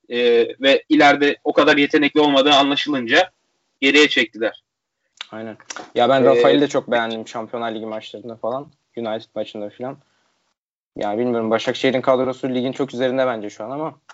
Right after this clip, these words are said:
Speaker 2: bilmiyorum yarın bize karşı nasıl performans gösterecekler.
Speaker 1: Tam da onu soracaktım Akif'e. Ee, Rafael Başakşehir'in en nokta atışı transferi, hatta ligin en nokta atışı transferlerinden biri.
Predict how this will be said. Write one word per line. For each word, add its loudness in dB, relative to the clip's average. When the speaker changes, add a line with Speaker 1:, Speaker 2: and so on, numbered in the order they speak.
Speaker 2:
bilmiyorum -6
yarın -6
bize -14
karşı -12
nasıl -20
performans -14
gösterecekler. -12
Speaker 1:
Tam 4
da 0
onu 4
soracaktım 2
Akif'e. 0
Ee, 2
Rafael 4
Başakşehir'in 0
en 2
nokta 2
atışı 0
transferi, -2
hatta -2
ligin 4
en 4
nokta 2
atışı -2
transferlerinden 0
biri. -2